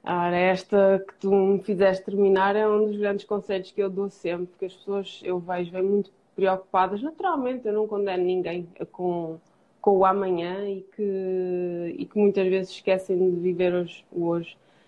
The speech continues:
Nós praticamente não temos tempo para nada, estamos sempre, eh, cheios de trabalho a correr de um lado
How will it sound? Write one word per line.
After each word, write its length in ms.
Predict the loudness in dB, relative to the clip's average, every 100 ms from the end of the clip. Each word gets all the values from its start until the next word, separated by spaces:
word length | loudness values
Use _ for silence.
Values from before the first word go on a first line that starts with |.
| _
Nós 240 | 2 4 4
praticamente 480 | 2 0 0 -2 -2
não 100 | -2
temos 220 | -4 -2
tempo 180 | -4 -2
para 160 | -2
nada, 280 | 0 0 -4
estamos 300 | -6 -6 -6
sempre, 360 | -4 -4 -4 -2
eh, 600 | -2 0 -2 -2 -4 -6
cheios 320 | -6 -4 -4
de 60 | -2
trabalho 460 | -2 0 2 0
a 20 |
correr 460 | -4 -8 -8 -4 -4
de 80 | -4
um 100 | -4
lado 200 | -2 -4